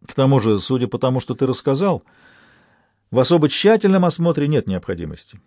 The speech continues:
Достаточно беглого взгляда. Думаю, я займусь этим уже сегодня вечером". "Буду тебе очень признателен", — кивнул я. "Друг мой Деций, как только ты появляешься в Риме, жизнь сразу становится намного интереснее.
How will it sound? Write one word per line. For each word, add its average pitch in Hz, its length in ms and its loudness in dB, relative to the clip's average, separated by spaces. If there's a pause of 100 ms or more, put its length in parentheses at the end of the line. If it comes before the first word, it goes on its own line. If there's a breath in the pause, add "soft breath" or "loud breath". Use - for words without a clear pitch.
(120)
Достаточно 135 680 -4
беглого 127 400 0
взгляда. 104 480 -4 (760)
Думаю, 175 600 0
я 151 140 2
займусь 147 440 -2
этим 139 300 -6
уже 135 160 -4
сегодня 135 400 -2
вечером". 85 400 -8 (640)
"Буду 107 260 -4
тебе 113 240 -4
очень 120 380 -4
признателен", — 90 600 -6
кивнул 90 300 -6
я. 76 180 -14 (1500 soft breath)
"Друг 202 440 2
мой 190 220 4
Деций, 127 760 -2
как 226 260 0
только 226 380 2
ты 180 160 -2
появляешься 156 680 0
в 104 60 -4
Риме, 151 420 -4 (1160)
жизнь 147 420 0
сразу 175 460 0
становится 156 480 -2
намного 127 340 -2
интереснее. 95 560 -8